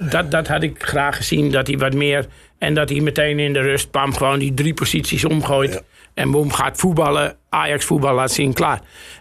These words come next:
Speaker 1: En wie niet mee wil, prima, wie verzaakt, goed zo, dan ga je eruit, jongen, wegwezen. En ik denk ook dat de beste man straks de wedstrijd tegen Fortuna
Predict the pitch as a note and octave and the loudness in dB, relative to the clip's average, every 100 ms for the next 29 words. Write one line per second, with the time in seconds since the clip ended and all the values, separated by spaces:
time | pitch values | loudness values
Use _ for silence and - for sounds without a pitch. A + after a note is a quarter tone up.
0 | - D3 D3 - - _ - F#3 G3 A3 | -4 0 0 -2 -8 _ -2 0 2 2
1 | G3+ A3+ G3 G#3+ - F3 A3 G3+ F#3+ F#3+ | 2 2 4 2 0 -2 2 2 2 0
2 | F#3 F3 F#3+ G3+ - G3+ F#3+ F3+ E3+ - | -2 -2 0 -2 -2 -2 0 2 2 0
3 | E3 C#3 C#3+ D#3 - A#2+ A#2+ C#3+ - B2+ | 0 2 2 2 0 0 2 0 0 0
4 | G#2+ - _ - - _ _ - D3+ E3 | 0 -6 _ -20 -20 _ _ -4 0 0
5 | D3+ C#3 G3 G3 D3+ D3 D3 C#3+ C#3+ D#3+ | 0 2 2 2 0 0 0 0 0 0
6 | C3+ D3 D#3+ D3 D#3+ D#3 - D3+ D3 - | 0 0 0 0 -2 -4 -2 -2 -2 -6
7 | - _ D3+ D3 - D#3 C#3 - D3 B2+ | -10 _ 0 0 2 0 0 0 -2 0
8 | D#3 G3 F3 C#3+ | 0 2 2 0